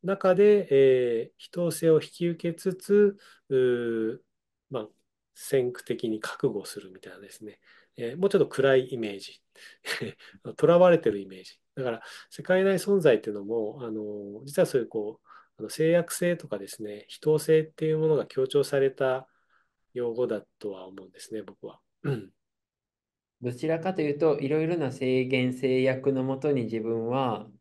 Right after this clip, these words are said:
Speaker 2: こう、まあ、将来、過去、まあ、機材か、あの、えっと、からいろんな制約を受けながらも生きているんだということを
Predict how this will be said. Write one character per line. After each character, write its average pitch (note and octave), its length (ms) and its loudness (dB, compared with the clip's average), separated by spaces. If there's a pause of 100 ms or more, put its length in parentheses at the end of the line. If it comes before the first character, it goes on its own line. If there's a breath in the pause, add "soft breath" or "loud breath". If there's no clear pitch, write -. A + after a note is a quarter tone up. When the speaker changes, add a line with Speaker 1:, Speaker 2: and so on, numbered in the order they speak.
(140)
Speaker 2:
こ A2 240 2
う、 A2 40 4
ま A#2+ 120 0
あ、 G#2+ 60 -6
将 C3+ 280 4
来、 A2 220 2
過 C#3 140 -6
去、 A2 480 -4
ま G#2+ 100 -14 (100)
あ、 B2 100 -8
機 A#2 160 -8
材 G#2+ 260 -4
か、 - 200 -14
あ - 60 -6
の、 G2+ 380 -10 (640 soft breath)
え A2 160 -2
っ G#2 100 -4
と、 F#2+ 640 -4 (100)
か F#3 140 0
ら B2 220 4
い C3 60 -4
ろ C#3 140 6
ん C#3 40 0
な C3+ 120 0
制 C3+ 200 -2
約 C3+ 260 2
を B2+ 40 0
受 B2+ 160 -6
け - 20 -4
な E3 120 -4
が C#3 120 0
ら A#2+ 120 2
も A2+ 420 -4
生 B2+ 120 -10
き - 120 -20
て B2+ 120 0
い A#2 180 -2
る B2+ 160 0
ん A2+ 140 -2
だ B2 160 0
と B2 160 2
い B2+ 180 2
う B2+ 100 -2
こ D#3 140 0
と D3 160 0
を E3+ 320 0